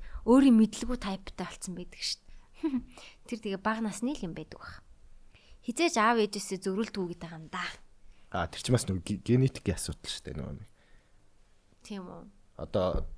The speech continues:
Speaker 2: та ер нь одоо ингээд аав ээжийнхаа ч юм уу тийм өвөө эмийнхээ юуг одоо нэг тийм. Тиймэрхүү залуу дуртайтай гэдэг бага бага мэдээллүүдийг авцсан байгаа байхгүй юу?
Speaker 1: Мгм. Мгм, мгм, мгм.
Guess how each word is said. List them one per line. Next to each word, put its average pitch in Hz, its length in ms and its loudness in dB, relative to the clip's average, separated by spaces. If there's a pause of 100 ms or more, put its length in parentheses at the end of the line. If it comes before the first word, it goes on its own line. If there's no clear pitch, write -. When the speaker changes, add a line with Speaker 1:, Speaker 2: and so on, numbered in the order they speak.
(920)
Speaker 2:
та 175 320 10
ер 147 160 6
нь 139 160 4
одоо 127 240 2
ингээд 113 240 4
аав 120 240 8
ээжийнхаа 110 480 2
ч - 80 -12
юм 92 160 -4
уу - 20 -12
тийм 85 300 -8
өвөө 107 320 2
эмийнхээ 92 800 -4
юуг 101 320 -6
одоо 82 160 -12
нэг 80 160 -10
тийм. 78 240 -12 (240)
Тиймэрхүү 175 400 6
залуу 135 240 4
дуртайтай 131 560 0
гэдэг 101 240 -6 (480)
бага 110 240 2
бага 98 80 -8
мэдээллүүдийг 92 640 -8
авцсан - 320 -10
байгаа 80 160 -10
байхгүй - 320 -16
юу? - 40 -20 (120)
Speaker 1:
Мгм. 208 200 -8 (200)
Мгм, 240 400 -4
мгм, 214 240 -8
мгм. 208 200 -12